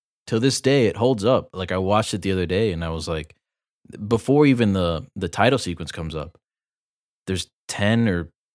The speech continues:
something minutes, not one joke. Everything is met with such severity. Every, the threat is real.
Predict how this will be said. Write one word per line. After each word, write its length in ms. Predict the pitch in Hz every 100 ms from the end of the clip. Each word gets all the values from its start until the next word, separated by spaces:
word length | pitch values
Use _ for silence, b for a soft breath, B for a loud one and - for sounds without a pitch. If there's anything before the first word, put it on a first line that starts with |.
| _ _ _ -
something 400 | - 101 95 90
minutes, 480 | 101 117 87 - - _ _ _ _ _ _ _ _ -
not 260 | 101 135
one 240 | 127 151 151
joke. 400 | 123 139 - - _ _ _ _ _ _ _ _ _ _
Everything 720 | 123 143 147 156 151 - 147 131
is 180 | 107 101
met 260 | 107 113
with 160 | 104 92
such 380 | - 107 107 -
severity. 720 | 123 104 95 92 90 92 104 _ _ _ _ _ _ _ -
Every, 260 | 123 113
the 180 | 110 107
threat 520 | - - 104 117 127 -
is 180 | 110 87
real. 560 | 87 90 87 87 104